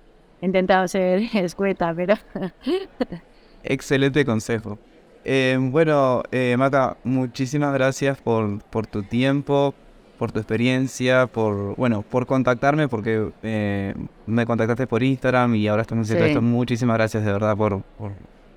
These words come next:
Speaker 2: compartir tu experiencia con nosotros.
Speaker 1: Nada, muchas gracias a ti, porque la verdad que, que me pareció súper interesa-, interesante crear espacios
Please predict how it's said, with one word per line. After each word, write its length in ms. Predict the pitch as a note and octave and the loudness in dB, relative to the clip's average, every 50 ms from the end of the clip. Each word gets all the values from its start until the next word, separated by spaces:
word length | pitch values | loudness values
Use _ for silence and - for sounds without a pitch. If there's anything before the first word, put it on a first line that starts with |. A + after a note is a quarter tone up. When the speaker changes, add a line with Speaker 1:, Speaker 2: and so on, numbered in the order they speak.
| - - - | -20 -12 -6
Speaker 2:
compartir 300 | - A2+ A2 G#2+ A2 G#2+ | -2 0 0 2 0 0
tu 80 | A2+ A2 | -2 -2
experiencia 360 | - G#2+ G2 G#2 F#2+ G#2+ G2 | -4 -2 -4 -2 -2 -2 -2
con 120 | G#2 G2+ | -4 -4
nosotros. 460 | G2 F#2+ - G2+ - - - - - - - - - - - - - - | -6 -8 -10 -12 -12 -14 -16 -20 -20 -20 -20 -20 -20 -20 -20 -20 -10 -4
Speaker 1:
Nada, 200 | F3 F3 E3+ E3+ | 0 0 0 0
muchas 280 | F3 F3+ - G3+ F#3 | 0 0 0 -2 0
gracias 260 | F#3 G3 F#3 G#3 G3 F#3+ | 0 0 -2 -2 -2 -2
a 80 | F#3 | -2
ti, 160 | E3 - A3 | -2 -2 -4
porque 300 | G#3+ G#3+ F#3+ F#3 - F3+ | -2 -2 -4 -2 -2 0
la 100 | E3+ E3+ | 0 0
verdad 240 | E3 E3+ E3+ F3 F3+ | 0 0 0 -2 -2
que, 320 | F3 G3 F#3+ F#3+ F#3+ F#3 F#3 | 0 0 0 0 0 0 0
que 100 | - F#3+ | -2 -2
me 100 | F#3 F3+ | -2 -2
pareció 300 | E3+ G3 F3+ F3 - F#3+ | -2 -2 -4 -2 -2 -4
súper 240 | F3 - F#3 G3 F#3 | -4 -4 -4 -2 -2
interesa-, 480 | F#3 F#3 F3+ F#3 F3+ E3+ - F3+ F3+ - | -2 0 0 0 -2 -2 -2 -6 -6 -4
interesante 800 | - G3 F#3+ F#3 - F#3 F3 D#3+ F#3+ F3+ F#3 - F#3 F3+ F3 F3 E3 | -4 -4 -2 -2 -2 -2 -4 -2 -4 -4 -2 -2 0 0 0 0 -2
crear 280 | - F3 F3 F3 F3 | -2 0 0 0 0
espacios 540 | F3+ F3 - - F3+ F3+ - - G#3 G#3 A3+ | 0 -4 -2 -4 -4 -2 0 0 -2 -2 -2